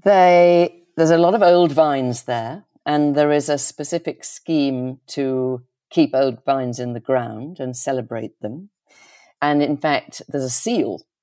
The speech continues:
uh, over the top of the bottle that shows if the wine has been made from vines more than thirty-five years old. And the,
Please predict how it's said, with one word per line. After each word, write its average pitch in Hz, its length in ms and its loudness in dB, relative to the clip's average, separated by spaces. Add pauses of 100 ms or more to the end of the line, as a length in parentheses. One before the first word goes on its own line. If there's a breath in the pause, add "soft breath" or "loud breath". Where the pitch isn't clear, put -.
(120)
uh, 131 180 -6
over 131 240 -4
the 127 100 -12
top - 220 -14
of 127 60 -14
the 135 60 -8
bottle 139 420 -6
that - 160 -14
shows 123 580 -4
if - 280 -12 (100)
the 127 80 -4
wine 123 300 -8
has 123 180 -10
been 123 260 -8
made 120 480 -8
from 117 560 -6 (120)
vines 117 540 -10
more 113 220 -10
than 117 140 -14
thirty-five 113 600 -10
years 110 240 -10
old. 110 340 -12
And 117 160 -10
the, 120 80 -12